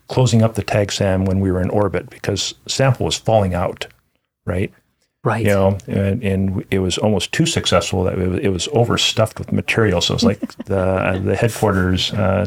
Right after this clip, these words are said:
Speaker 1: t-, Tom Zurbuchen made the comment that, you know, "My decision, we're closing it up, bringing it home."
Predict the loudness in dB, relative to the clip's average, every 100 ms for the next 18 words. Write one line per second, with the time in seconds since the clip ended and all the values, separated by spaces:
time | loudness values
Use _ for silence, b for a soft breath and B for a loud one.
0 | -4 -14 -10 -4 -2 -2 -2 -2 0 2
1 | 2 2 2 0 -2 -2 0 0 -2 0
2 | -2 0 -2 -2 B B B _ _ _
3 | _ _ _ 0 2 2 2 2 0 -2
4 | 0 0 2 0 -2 -4 0 0 0 -2
5 | -4 -6